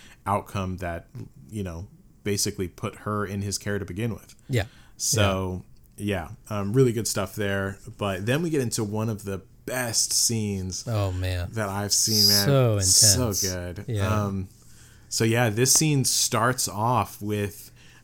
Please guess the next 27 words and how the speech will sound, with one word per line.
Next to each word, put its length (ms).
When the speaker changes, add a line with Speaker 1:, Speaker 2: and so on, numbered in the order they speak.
Speaker 2:
So, 160
Speaker 1:
Jace. 580
Speaker 2:
real 180
quick, 320
Speaker 1:
Go, 140
Speaker 2:
real 140
quick, 160
Speaker 1:
go 60
ahead, 140
Speaker 2:
I 40
Speaker 1:
yeah. 140
Speaker 2:
do 280
want 380
to 680
provide 680
a 480
trigger 360
warning, 400
okay? 400
Speaker 1:
Okay, 260
fair 260
enough. 340
Speaker 2:
Um, 280
and, 440
uh, 520
you 120
know, 240